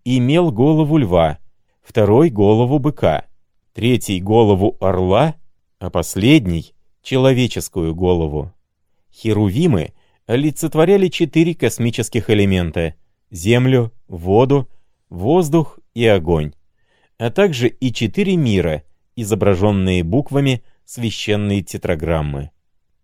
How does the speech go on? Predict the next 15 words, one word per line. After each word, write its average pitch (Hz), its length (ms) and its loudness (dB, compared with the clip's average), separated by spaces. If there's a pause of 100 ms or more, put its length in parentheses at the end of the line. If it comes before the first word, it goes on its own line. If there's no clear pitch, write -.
(200)
Своими 98 460 0
крыльями 90 640 -2 (300)
херувимы 135 600 0
прикрывали 135 640 0
священную 135 920 -2
жертву 107 520 2
примирения. 90 920 0 (540)
Этот 104 280 -4
ковчег — - 520 -2 (160)
был 151 340 -2
орудием 117 580 2 (260)
электрических 147 880 -2 (140)
и 160 120 -4
световых 127 680 -2
явлений, 98 640 -2